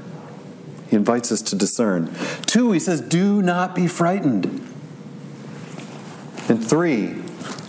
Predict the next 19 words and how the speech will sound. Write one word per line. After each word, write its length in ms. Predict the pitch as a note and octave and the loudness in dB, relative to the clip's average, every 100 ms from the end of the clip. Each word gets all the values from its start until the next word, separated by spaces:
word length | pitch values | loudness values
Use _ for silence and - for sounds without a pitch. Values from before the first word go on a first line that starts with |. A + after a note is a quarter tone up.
| - | 0
he 80 | C3 | 2
says, 260 | C#3+ B2 A2 | 4 2 2
"You 340 | C#3 D#3+ E3+ | 2 4 4
will 400 | C#3+ C#3+ D3+ D3 | 4 4 4 2
be 400 | A#2 D3 B2+ G2+ | 4 4 4 4
my 320 | G2+ A2+ A2 | 4 4 4
witnesses." 720 | G#2 A2 A2 F2 F2+ D2+ - - - - - - - - - - - - - - - - - - - - - - | 4 2 2 -2 -2 -2 -4 -6 -12 -16 -16 -16 -16 -16 -16 -16 -16 -16 -16 -16 -16 -16 -14 -14 -10 -8 -4 0
And 120 | A2+ | 2
so 100 | A#2+ | 2
I 40 | |
want 120 | A#2 | 4
to 60 | A2+ | 4
look 160 | B2 A#2+ | 2 0
at 80 | - - | 0 2
each 200 | C#3+ C#3+ | 4 4
of 60 | |
these 200 | B2+ A2 | 4 4
in 80 | G#2+ | 2
turn. 320 | - F#2+ E2 | 4 2 2